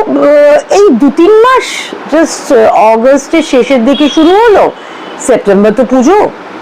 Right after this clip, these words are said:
অক্টোবরের পুজোর পরে আবার শুরু হলো, তখনই আমাকে বলা হলো যে যাত্রার যে ডেটসের ব্লকিং আমি already দিয়ে ফেলেছি,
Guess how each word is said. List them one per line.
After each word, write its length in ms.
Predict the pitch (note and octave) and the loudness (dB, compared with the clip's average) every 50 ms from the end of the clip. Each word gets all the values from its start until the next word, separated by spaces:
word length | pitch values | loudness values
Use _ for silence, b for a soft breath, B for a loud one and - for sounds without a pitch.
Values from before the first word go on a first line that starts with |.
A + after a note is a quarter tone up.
| - - - | -10 -4 0
অক্টোবরের 580 | B3 B3+ B3+ - C#4+ C4 A#3 B3 B3 B3+ B3+ A#3+ - - - | 0 0 0 0 0 2 2 2 4 2 2 0 -2 -6 -4
পুজোর 260 | A#3+ A#3+ G3 A#3+ A3+ | -2 0 2 2 0
পরে 300 | - A3 G#3 G3+ G3+ G3+ | 0 0 0 2 2 2
আবার 180 | G3 F#3+ G3+ G#3 | 2 2 2 0
শুরু 300 | - - C4 B3 A3 C#4 | -2 -2 -2 0 2 2
হলো, 380 | C#4 D#4 F4+ F#4+ G#4+ F4+ - - - - - - - - - - - - - - - - - - - - | 2 2 2 2 2 2 0 -4 -8 -14 -16 -16 -16 -16 -16 -16 -16 -16 -16 -16 -16 -16 -14 -14 -8 -4
তখনই 640 | E4+ D#4 D#4 - - G4 G#4 G#4 F#4+ F4 G4+ B4+ C5 | -2 -2 0 0 2 2 2 4 4 4 4 4 4
আমাকে 500 | F#4+ D#4+ D4+ D4+ D#4 D4+ - - D#4 D#4 | 4 2 2 2 0 0 0 0 0 2
বলা 300 | C4 C4 B3 B3 A#3+ B3 | 2 2 2 2 2 2
হলো 220 | D4 D4 D#4 D#4+ | 2 2 2 2
যে 180 | C#4+ A#3 E4+ E4 - B B B B B B B | 2 0 0 -2 -2 B B B B B B B
যাত্রার 520 | A#3+ G#3 C#4+ C#4+ C#4+ C#4+ - - F4+ F#4 C4+ | -2 0 0 0 0 -2 -2 0 0 0 2
যে 100 | D#4 F4+ | 0 0
ডেটসের 440 | C4 B3+ C#4+ C#4+ - - - F4 D4+ | 2 2 0 0 -2 -2 -2 -2 0
ব্লকিং 440 | A#3 C4 C4 B3+ C4 - D#4+ D#4+ | 2 2 0 0 0 0 0 2
আমি 140 | D#4+ D#4 D#4 | 2 2 2
already 320 | D4+ C4+ A#3+ A#3+ B3 C4 C4 | 2 2 2 2 2 2 2
দিয়ে 280 | G#3+ G#3+ C4+ E4 E4+ | 2 2 2 2 0
ফেলেছি, 520 | E4 D4+ C4 A3 F#3+ E3 - - G3+ B3+ | 0 0 0 2 0 0 0 -2 -2 -2